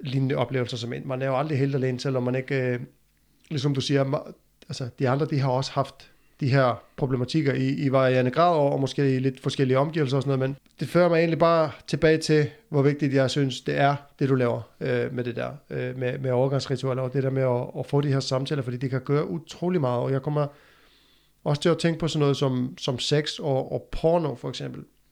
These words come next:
Jeg har arbejdet med nogle unge knægte, øh, håndværkere, der, hvor, altså, når man hører dem snakke om de ting, de... Øh, kan lide eller synes er normale i forhold til sex, der tænker man sådan lidt, "Okay, det der,"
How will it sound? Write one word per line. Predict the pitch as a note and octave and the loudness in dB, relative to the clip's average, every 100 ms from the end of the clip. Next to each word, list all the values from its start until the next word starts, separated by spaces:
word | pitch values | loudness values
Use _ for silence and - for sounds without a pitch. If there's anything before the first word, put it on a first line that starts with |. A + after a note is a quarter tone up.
| _ _ _ _ _ _ D#3+ | _ _ _ _ _ _ 0
Jeg | |
har | C3+ C3+ | 2 2
arbejdet | B2+ D3+ D#3 C3+ | 2 4 4 4
med | B2+ | 2
nogle | B2 B2+ B2+ B2+ _ | 2 2 0 -6 _
unge | D3+ D3 D3 | 0 0 0
knægte, | D3 D3 D3 A#2+ - _ | 0 0 -2 -8 -10 _
øh, | C3 A#2+ | -6 -4
håndværkere, | A2+ C3+ C#3+ C3 B2 A2+ | -2 0 2 2 0 -2
der, | C3 B2+ - - _ _ _ _ _ _ _ _ - | -2 -2 -4 -16 _ _ _ _ _ _ _ _ -2
hvor, | C#3+ - | -2 -2
altså, | C#3+ D3 D#3+ | -6 -6 -2
når | C#3 | 0
man | C#3 | 0
hører | A2+ D3 F#3 | 0 4 4
dem | F3+ | 2
snakke | D#3 - D3+ D#3 E3 D#3+ | -2 -2 2 2 2 0
om | D#3 C#3+ C#3+ C#3 - - | 2 2 0 -4 -10 -4
de | D#3+ | -4
ting, | D3+ D#3 D#3 - _ _ - | 2 2 2 -6 _ _ -2
de... | D3+ D3 | 2 4
Øh, | C#3 C3 B2+ B2+ _ _ - - - - G3 | 4 4 0 -4 _ _ -12 -12 -14 -18 -4
kan | C#3+ C3+ | 2 4
lide | E3+ E3 | 4 4
eller | C3+ | 4
synes | - C#3+ C#3 | 0 0 2
er | |
normale | B2+ B2+ D#3 D3+ | 2 4 4 4
i | B2+ | 2
forhold | C3+ A#2 | 2 -2
til | A2 | -2
sex, | C#3 C3 | -2 -2
der | C#3 | -2
tænker | C#3 C#3+ C#3+ | -2 -2 -2
man | C3+ | -4
sådan | C3 | -4
lidt, | C3 | -4
"Okay, | C#3 C3 B2+ - | -4 -6 -8 -6
det | D3 | -2
der," | C#3+ C#3 | 0 2